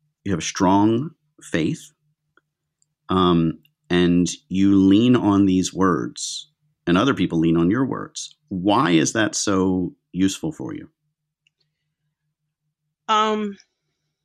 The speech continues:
Speaker 2: 'cause to me, once it's on the page, it's, it has life,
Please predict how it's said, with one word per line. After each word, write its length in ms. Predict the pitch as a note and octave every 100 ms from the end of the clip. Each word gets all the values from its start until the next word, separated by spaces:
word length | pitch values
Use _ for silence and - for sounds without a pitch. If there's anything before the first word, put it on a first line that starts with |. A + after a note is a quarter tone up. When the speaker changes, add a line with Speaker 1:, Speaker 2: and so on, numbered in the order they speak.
| _ _ _ _ _ _ - - - - _ _ _ _ _ _ _ _ _ _ _ _ _ _ _ -
Speaker 2:
'cause 240 | C4 B3+
to 140 | -
me, 260 | C4 C4 C4
once 300 | A#3+ B3 -
it's 160 | B3 A#3
on 120 | G#3+
the 100 | F#3+
page, 560 | - G3+ G3 F3+ - -
it's, 460 | F3+ - - - - _ _ _ _ _ _ _ _ _
it 100 | F3
has 220 | F3 E3+ E3
life, 420 | C#3+ - -